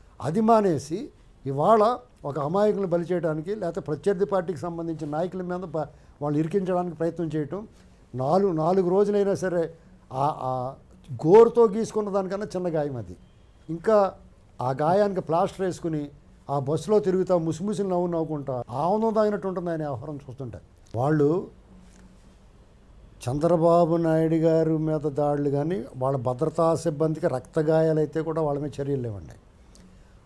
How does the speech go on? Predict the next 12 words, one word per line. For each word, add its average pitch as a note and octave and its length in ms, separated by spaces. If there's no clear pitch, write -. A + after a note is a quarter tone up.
ఆత్మకూరులో F3 920
ఒక D3 200
గ్రామం C#3+ 800
గ్రామం F3 340
రక్త D3+ 220
గాయాలు, F3 380
గాయాలు D#3 300
చేసి D#3+ 280
ఊరి D#3 280
నుంచి F3 160
తరిమేశారు. D#3 520
ఊ-, A2+ 320